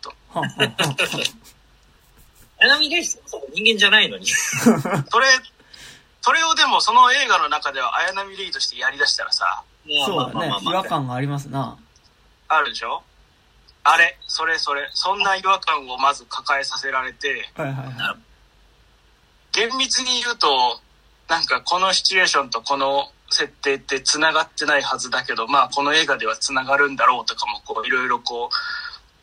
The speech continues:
Speaker 1: 強めに飲み込んであげて、
Speaker 2: はいはいはい。
Speaker 1: やっと見れるっていう感じ。
Speaker 2: あー。なるほどね。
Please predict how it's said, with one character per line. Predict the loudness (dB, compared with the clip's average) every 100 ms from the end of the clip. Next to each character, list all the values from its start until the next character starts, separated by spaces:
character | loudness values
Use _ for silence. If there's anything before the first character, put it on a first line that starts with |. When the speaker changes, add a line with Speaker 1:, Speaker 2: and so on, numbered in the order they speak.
| _
Speaker 1:
強 | 0 2 4
め | 2
に | 0
飲 | 0 0
み | 0
込 | 0 2
ん |
で | 2 2
あ | 0
げ | 0
て、 | -4 -2 -2 -2 -6 -18 _ -8
Speaker 2:
は |
い | -8
は | -8
い | -12
は | -16
い。 | -18 _ _ _ _ _ _ _
Speaker 1:
や | -4 -4
っ | -2
と | -4
見 | -4
れ | -6
る | -8
っ |
て | -10 -12
い |
う | -10
感 | -8
じ。 | -10 -12 _
Speaker 2:
あ | -8
ー。 | -6 -4 -4 -6 -8 -10 -10 -12 -14 -16 _ _ _ _ _ _ -20 -20 -20 -20 -20 -20 -10
な | -4
る | -4
ほ | -4
ど | -8
ね。 | -8 -6 -4 -2 -4